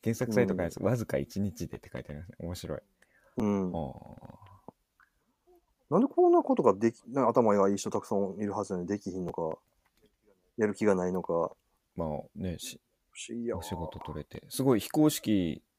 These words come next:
Speaker 1: 使いやすそうじゃないですか、これ。
Speaker 2: うん。こっちの方が絶対いいでしょ。
Speaker 1: へー。消費税シミュレーターもついてますよ。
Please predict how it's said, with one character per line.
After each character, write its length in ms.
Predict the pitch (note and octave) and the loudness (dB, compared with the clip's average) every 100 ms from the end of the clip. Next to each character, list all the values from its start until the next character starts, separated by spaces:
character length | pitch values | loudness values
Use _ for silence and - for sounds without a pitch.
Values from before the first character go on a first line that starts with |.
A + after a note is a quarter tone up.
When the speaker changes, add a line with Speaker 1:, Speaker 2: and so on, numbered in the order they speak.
| _ | _
Speaker 1:
使 220 | - - A#2+ | -10 2 2
い 40 | |
や 80 | B2 | 2
す 80 | - | 0
そ 100 | A2 | -2
う 40 | |
じ 80 | C#2+ | -2
ゃ 20 | |
な 60 | B1 | -8
い 40 | |
で 40 | |
す 60 | - | -12
か、 80 | - | -14
こ 100 | - | -16
れ。 80 | - _ _ _ _ _ _ _ _ _ A2+ | -16 _ _ _ _ _ _ _ _ _ -4
Speaker 2:
う 80 | |
ん。 540 | A2 G2+ F2+ F2 E2+ F2+ | -2 0 -2 -4 -8 -6
こ 120 | - | -8
っ 20 | |
ち 80 | G#2 | 0
の 60 | D#3 | 2
方 60 | |
が 0 | |
絶 180 | G2 A#2+ | 4 4
対 140 | F#2 G2 | 6 4
い 20 | |
い 40 | |
で 60 | F#2+ | 4
し 80 | E2+ | 0
ょ。 60 | |
Speaker 1:
へ 20 | D2+ | -4
ー。 80 | - _ | -8 _
消 220 | - B2+ | -2 -2
費 120 | B2+ | 0
税 160 | B2 C3 | 2 2
シ 160 | - | 2
ミ 140 | C3 C3 | 0 2
ュ 20 | |
レ 180 | C3 B2+ | 4 4
ー 40 | |
タ 140 | - D#2+ | 2 0
ー 20 | |
も 80 | C#2+ | -2
つ 120 | F2 | -6
い 60 | |
て 80 | D#2 | -6
ま 120 | C#2+ | -8
す 100 | - | -8
よ。 160 | D#2 D#2+ | -10 -10